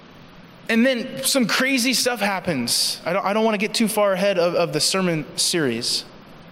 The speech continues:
But the Holy Spirit is real. He is alive. He is active. He is your helper. He is your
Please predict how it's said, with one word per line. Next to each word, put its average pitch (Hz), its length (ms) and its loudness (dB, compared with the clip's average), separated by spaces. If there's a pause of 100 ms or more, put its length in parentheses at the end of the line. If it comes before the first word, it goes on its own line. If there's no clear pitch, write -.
(1200)
But - 120 -14
the 156 60 -2
Holy 185 320 2
Spirit 180 460 0
is 135 220 -2
real. 151 400 2
He 160 160 -2
is 139 100 -2
alive. 143 560 0
He 143 240 0
is 127 220 -4
active. 151 460 -4
He 160 160 2
is 139 180 0
your 123 100 0
helper. 175 480 0
He 151 160 2
is 143 160 -2
your 135 140 0